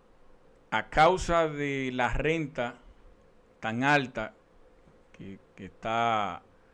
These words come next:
que tiene España en estos momentos, ha creado una solución denominada piso colmena, que se refiere a un tipo de vivienda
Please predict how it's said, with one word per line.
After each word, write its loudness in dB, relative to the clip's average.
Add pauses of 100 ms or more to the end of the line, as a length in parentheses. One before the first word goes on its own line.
(1080)
que -8
tiene -4
España 2
en -6
estos -6
momentos, -4 (1400)
ha 0
creado 4
una -4
solución -4 (440)
denominada 0
piso -4
colmena, -6 (760)
que -6
se 0
refiere 0
a 0
un -6
tipo 0
de 0
vivienda -2